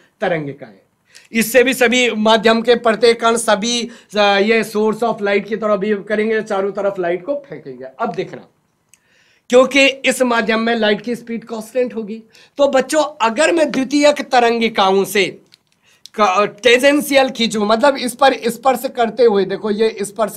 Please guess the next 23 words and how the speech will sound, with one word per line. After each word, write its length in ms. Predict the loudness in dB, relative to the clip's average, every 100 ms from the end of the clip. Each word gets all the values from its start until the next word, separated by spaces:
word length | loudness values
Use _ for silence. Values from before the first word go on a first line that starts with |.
| -6
करते 260 | -6 -4 -4
हुए 440 | -4 -4 -6 -8 -12 _ _ _ _ _ _ _ _
अगर 320 | -2 0 2 2
मैंने 320 | 2 2 2
क्या 220 | 2 0
कर 220 | 2 -2
दिया 180 | 0 2
बच्चों, 560 | 2 0 0 0 -2 _ _ _ _ _
अ, 300 | 0 4 2 0
स्पर्श 380 | 0 2 2 0
करते 340 | -2 0 2
हुए 220 | 4 4
अगर 500 | 4 2 0 2 2
मैंने 480 | 2 2 0 -2 -4 -8 _ _ _ _ _ _ _
टेंजेंशियल 720 | 4 4 4 2 2 2 2
खींच 360 | 0 -4 -2 -2
दिया 300 | -2 0 2
बच्चों, 480 | 0 -2 -6 -6 -12 _ _ _ _ _ _ _ _ _ _ _ _ _ _ _ _ _ _
तो 60 | -4
पता 260 | -4 -6
ये 160 | -4 -4
क्या 180 | -2 -2
होगा, 380 | 0 -4 -8